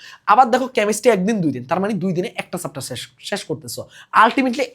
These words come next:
একদিনে কয়টা চ্যাপ্টার শেষ করতেছো? একটা চ্যাপ্টার শেষ করতেছো। তার মানে কি, এইভাবে তুমি যদি, এখন আমি তো তোমাকে কি দেখাইছি বলো তো ভাইয়া, এখানে তিরিশ দিন না, আমি তোমাকে কি বলছিলাম যে তোমার হাতে পুরোপুরি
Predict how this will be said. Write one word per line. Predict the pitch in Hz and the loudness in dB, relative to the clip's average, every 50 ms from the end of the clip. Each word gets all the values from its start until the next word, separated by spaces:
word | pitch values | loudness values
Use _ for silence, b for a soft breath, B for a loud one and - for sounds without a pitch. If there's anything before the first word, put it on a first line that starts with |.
| - 247 | 0 0
একদিনে | 240 220 220 247 262 277 262 | 0 0 -2 2 2 4 4
কয়টা | 247 233 240 240 240 | 4 4 4 2 -2
চ্যাপ্টার | 247 240 254 247 - | 0 -2 0 0 0
শেষ | 247 247 - | -2 0 -2
করতেছো? | 247 - - 247 - 359 403 B B B B B 208 | -4 -2 -2 -2 -2 -2 -4 B B B B B 0
একটা | 196 - - 190 - - | 0 0 -4 -6 -2 -2
চ্যাপ্টার | - - - - - | -2 -2 -2 -6 -6
শেষ | 117 - - - | -6 -8 -10 -12
করতেছো। | 110 - - 107 - - 87 b b b b b b - | -16 -16 -14 -14 -12 -12 -14 b b b b b b 2
তার | 196 220 247 269 | 4 4 4 4
মানে | 320 349 330 - - | 2 2 0 0 2
কি, | 185 180 185 - _ _ - 254 | 0 -2 -2 -4 _ _ 0 2
এইভাবে | 254 254 254 277 277 330 - - | 4 6 6 4 4 4 2 0
তুমি | 254 240 254 220 - | 0 0 2 2 2
যদি, | 214 151 156 180 156 B B B B - | 2 2 0 -2 -2 B B B B -4
এখন | 196 262 269 - - - 180 | -2 -2 -2 -4 -4 -4 -4
আমি | 185 214 254 240 | -2 -2 -2 -2
তো | 294 285 277 | -4 -6 -4
তোমাকে | 262 247 220 - 196 - | -4 -4 -4 -6 -10 -10
কি | - 254 208 190 | -6 -2 -2 -2
দেখাইছি | 180 - 170 151 151 151 139 | -2 -2 -6 -6 -6 -4 -6
বলো | 143 147 147 | -6 -4 -4
তো | 170 | -4
ভাইয়া, | 170 190 220 - - | -4 -4 -6 -8 -12
এখানে | 143 156 156 151 156 156 | -14 -12 -12 -12 -10 -8
তিরিশ | 233 208 233 190 127 123 | -6 -4 -4 -4 -6 -6
দিন | 135 117 117 | -8 -8 -8
না, | 180 - B B B B B B | -8 -8 B B B B B B
আমি | 170 180 190 - | -6 -6 -4 -4
তোমাকে | 202 220 208 226 208 - | -4 -4 -4 -6 -6 -4
কি | 262 247 233 | -4 -2 0
বলছিলাম | 226 202 185 - 226 233 294 381 b b b b - | -2 -2 -2 -4 -4 -4 -4 -6 b b b b -8
যে | 180 175 - | -8 -4 -4
তোমার | 190 214 262 262 - | -4 -4 -4 -4 -2
হাতে | 240 220 247 240 247 - | -2 0 0 -2 -2 -4
পুরোপুরি | - 240 262 220 247 233 247 | -2 -2 -2 0 0 -2 -2